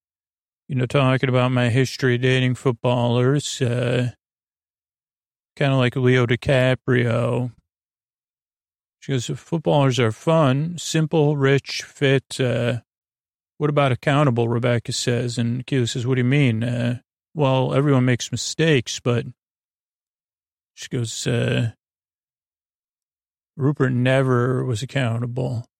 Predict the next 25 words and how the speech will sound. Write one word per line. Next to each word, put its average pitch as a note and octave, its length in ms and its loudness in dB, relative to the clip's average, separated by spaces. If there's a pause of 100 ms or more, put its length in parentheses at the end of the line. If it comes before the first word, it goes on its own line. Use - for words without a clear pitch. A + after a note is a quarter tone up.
(100)
Just C3+ 240 -4
a B2 60 4
heads B2 300 0
up." C3 280 2 (100)
Uh, B2 400 -4 (1300)
Keely C3 320 2
has B2 220 2
a C3 60 -4
long C3+ 760 2
look. C3+ 380 2
Rebecca B2+ 420 -2
pushes C3 440 -2
her B2+ 80 -2
drink C3 420 0
over. B2 800 0 (500)
No C#3+ 280 2
more C#3 260 4
words C3 340 2
need C3 380 -2
to C3+ 80 -4
be C3+ 100 -4
said. B2 720 -2 (1160)
And A#2 500 0
then, A#2 320 -2
uh, B2 440 -4